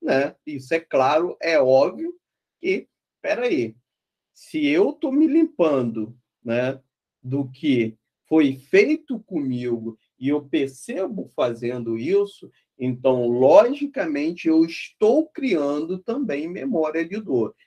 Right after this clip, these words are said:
Então, memórias ancestrais, memórias compartilhadas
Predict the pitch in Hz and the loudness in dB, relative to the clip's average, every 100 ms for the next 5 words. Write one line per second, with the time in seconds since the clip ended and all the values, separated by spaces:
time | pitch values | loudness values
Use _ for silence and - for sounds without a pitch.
0 | _ - 120 117 110 107 117 170 247 294 | _ -2 0 2 0 0 6 6 6 2
1 | 285 - 185 160 117 110 - - 113 123 | -4 -2 -2 -2 -4 -6 -6 -2 0 0
2 | 131 131 127 120 120 160 233 196 180 - | -2 -2 0 0 0 0 2 0 -2 -4
3 | 160 131 127 120 127 - 113 98 101 131 | -6 -4 -4 -2 -4 -6 -8 -6 -2 -2
4 | 143 165 | 0 -2